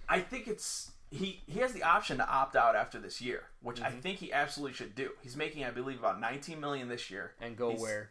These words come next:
Speaker 1: got three more years on his deal after that, making twenty to twenty-one million. Um,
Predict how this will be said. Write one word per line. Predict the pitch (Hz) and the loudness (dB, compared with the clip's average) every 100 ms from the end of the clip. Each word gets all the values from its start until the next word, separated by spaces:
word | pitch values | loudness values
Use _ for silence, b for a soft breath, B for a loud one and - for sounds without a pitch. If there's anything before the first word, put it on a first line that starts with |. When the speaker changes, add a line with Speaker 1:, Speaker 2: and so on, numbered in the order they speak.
| - | 2
Speaker 1:
got | 135 - - | 2 2 -2
three | 147 170 | -2 0
more | 180 165 | 2 2
years | 160 156 | 2 0
on | 139 | 0
his | 120 | -2
deal | 117 123 | -2 4
after | 117 - | 4 6
that, | 123 117 | 2 0
making | 113 | -10
twenty | 113 123 123 127 | -8 -4 -4 -4
to | |
twenty-one | 110 120 120 117 107 | -6 -6 -4 -4 -4
million. | 101 110 131 147 B B B B B - 127 | -6 -4 -6 -8 B B B B B -2 6
Um, | 127 123 120 | 6 6 2